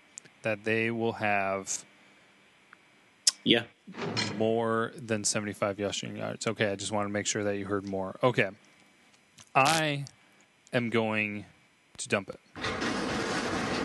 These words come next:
Speaker 1: So I just, I think that it's going to be a big dominant performance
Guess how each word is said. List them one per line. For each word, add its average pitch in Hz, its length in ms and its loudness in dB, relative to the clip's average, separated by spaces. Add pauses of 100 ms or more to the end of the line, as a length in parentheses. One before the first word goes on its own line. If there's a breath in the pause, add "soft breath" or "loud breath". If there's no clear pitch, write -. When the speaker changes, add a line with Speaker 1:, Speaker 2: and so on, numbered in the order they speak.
(580)
Speaker 1:
So 113 640 4
I 131 420 4
just, - 800 2 (340)
I 143 200 4
think 151 360 0
that 131 160 4
it's 117 280 0
going 123 220 0
to 113 60 -2
be 117 200 2
a 107 40 0
big 127 600 2
dominant 120 420 0
performance 117 800 0